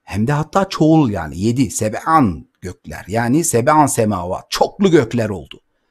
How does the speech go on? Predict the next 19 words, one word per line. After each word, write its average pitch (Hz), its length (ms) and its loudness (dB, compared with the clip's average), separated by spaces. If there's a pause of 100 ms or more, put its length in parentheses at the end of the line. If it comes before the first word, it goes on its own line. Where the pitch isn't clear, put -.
(400)
Bu 117 100 -12
çoklu 135 380 -4
gökleri 147 440 2
de 139 60 2
yanlış 110 380 0
çevirdikleri 110 600 -8
için 127 260 -4
burada 120 420 -2
gidiyor 123 360 0
yani 90 200 -4
ayet. 69 300 -12
Çoklu 156 340 -2
gökler, 139 500 -4 (460)
yedi 139 280 2
de 135 100 2
çok - 280 -6
gök - 220 -4
demek. 170 340 -4
Yani 156 460 4